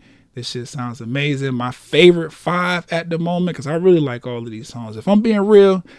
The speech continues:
I fuck with all of these songs. But my favorite five at the moment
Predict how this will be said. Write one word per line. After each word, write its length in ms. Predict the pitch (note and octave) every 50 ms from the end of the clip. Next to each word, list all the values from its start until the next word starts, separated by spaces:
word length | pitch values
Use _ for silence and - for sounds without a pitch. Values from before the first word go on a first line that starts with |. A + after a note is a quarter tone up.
| _ _
I 100 | - C3+
fuck 220 | D3 - - E3 C#3+
with 100 | B2 A#2+
all 160 | A#2 A2 G#2
of 80 | G2 F#2
these 160 | F#2+ F#2+ -
songs. 320 | - - - - - -
But 160 | - C#3+ C#3
my 180 | A#2+ A#2 A#2 A#2
favorite 540 | - - - D3+ D3 D3 D3+ C#3+ C#3+ C3+ -
five 380 | - C#3 C#3 C#3 C3+ C#3 C#3
at 180 | C3+ B2+ B2+ C#3
the 100 | B2+ A2+
moment 520 | A#2+ B2+ C3 C3+ C#3 C#3 C#3 C3+ C3 D3